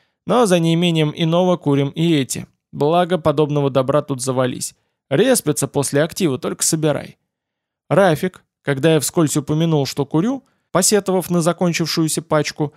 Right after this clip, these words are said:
просто расцвёл и насильно, не слушая моих возражений, запихнул в рюкзак сразу два блока. Цена, впрочем, была нормальной, так что я особо и не протестовал.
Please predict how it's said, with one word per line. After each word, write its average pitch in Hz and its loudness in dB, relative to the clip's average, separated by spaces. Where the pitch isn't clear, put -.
просто 143 0
расцвёл 143 2
и 131 -2
насильно, 131 0
не 123 -4
слушая 180 0
моих 147 -2
возражений, 135 0
запихнул 147 -2
в 139 0
рюкзак 143 0
сразу 135 -2
два 131 0
блока. 135 -2
Цена, 170 2
впрочем, 156 0
была 147 4
нормальной, 143 0
так 131 -4
что 131 -2
я 131 0
особо 135 -2
и 135 -4
не 131 -4
протестовал. - -6